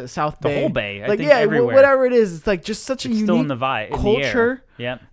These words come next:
Speaker 1: Um, just among the people, like, uh, the Yay area, some might call it.
Speaker 2: It
Speaker 1: Uh, it's a unique culture among people. Like, everybody has a story to tell. Like, I, I don't know. That's why I think it's just such a good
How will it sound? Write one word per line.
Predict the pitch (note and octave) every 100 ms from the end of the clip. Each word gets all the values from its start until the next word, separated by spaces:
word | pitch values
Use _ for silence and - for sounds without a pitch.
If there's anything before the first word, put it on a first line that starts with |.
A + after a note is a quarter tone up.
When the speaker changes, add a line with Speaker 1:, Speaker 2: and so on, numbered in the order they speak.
| -
Speaker 1:
Um, | E3+ E3+ D#3+
just | F3
among | F3+ F3+ F#3
the | F3+
people, | - F#3+ F#3+ G3 G3 G3+ -
like, | D3+ C#3+ C3 - _ _ _
uh, | C#3 C#3 B2+ E3+
the | E3
Yay | E3+ E3+ E3+
area, | E3 D#3+ E3 D#3+
some | - D#3+
might | D#3+ D#3
call | F3+ D#3
it. | A3 - - -
Speaker 2:
It | -
Speaker 1:
Uh, | F#3+ A3+
it's | A#3
a | A3+
unique | A#3 C4 D4
culture | - A#3+ A3+ -
among | A#3 A3 A3
people. | - G#3 F#3+ G3+ G#3 F#3
Like, | D#3 D3
everybody | - F#3 G3+ G#3 G3+
has | E3+ D#3 D#3+ D#3+ - -
a | D3
story | - - E3 D#3+ E3
to | D#3
tell. | - C#3+ D3 D3+ D3+ - - _
Like, | D3+ D3+ C#3+
I, | D#3+
I | - F3+
don't | E3
know. | C3
That's | D#3+ D#3+
why | F#3
I | E3
think | E3+ D3
it's | C#3
just | D3 -
such | D#3+ -
a |
good | C3+ D3+ D3 C#3+